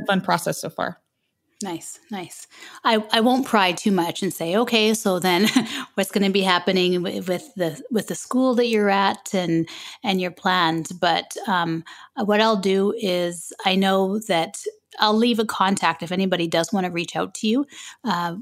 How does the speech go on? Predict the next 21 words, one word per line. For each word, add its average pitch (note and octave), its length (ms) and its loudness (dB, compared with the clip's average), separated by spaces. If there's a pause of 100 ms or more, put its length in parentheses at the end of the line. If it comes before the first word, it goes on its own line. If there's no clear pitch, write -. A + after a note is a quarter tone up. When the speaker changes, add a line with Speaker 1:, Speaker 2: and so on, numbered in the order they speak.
(220)
Speaker 2:
whether G3 300 4
that's F3 340 -2
Clubhouse, A#3 720 2
you G3+ 80 -2
can F#3 160 -4
find F3 200 -2
Dimitri E3+ 340 -4
on E3 80 0
Clubhouse, F#3 500 -2
or F3+ 480 0 (220)
should - 180 0
I F#3+ 80 0 (200)
put C#4 120 0
your A#3+ 140 2
Instagram A3+ 580 2
in G#3+ 60 4
the A3 80 2
show A3 180 0
notes A#3 320 0
as G#3 140 -4
well? B3+ 320 -2